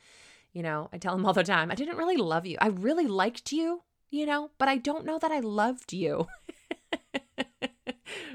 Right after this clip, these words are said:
It's a funny conversation, but it's real life. And I'm sure many of you listening to this are likely feeling the same way. And it wasn't a matter of that I wanted to get rid of him or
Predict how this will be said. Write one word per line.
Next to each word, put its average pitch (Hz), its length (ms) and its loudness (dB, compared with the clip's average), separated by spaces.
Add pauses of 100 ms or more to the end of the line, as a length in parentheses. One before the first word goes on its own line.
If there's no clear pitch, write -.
(200)
It's 285 140 0
a 339 40 2
funny 311 260 4
conversation, 349 600 4
but 320 140 4
it's 294 100 -2
real 240 400 2
life. 233 360 6
And 226 100 -2
I'm 233 120 0
sure 262 200 4
many 233 580 4
of 247 140 2
you 254 80 0
listening 220 420 -2
to 214 100 -8
this 240 300 -2 (380)
are 226 160 6
likely 202 420 0
feeling 208 360 -4
the 190 60 -4
same 170 300 -4
way. 226 380 2 (760)
And 269 120 4
it 240 120 0
wasn't 311 420 2
a 311 40 4
matter 226 400 6
of 190 220 2
that 196 120 2
I 190 80 0
wanted 185 320 -2
to 202 60 -10
get 170 300 -2
rid 226 300 2
of 214 160 2
him 202 420 -2
or 170 340 -2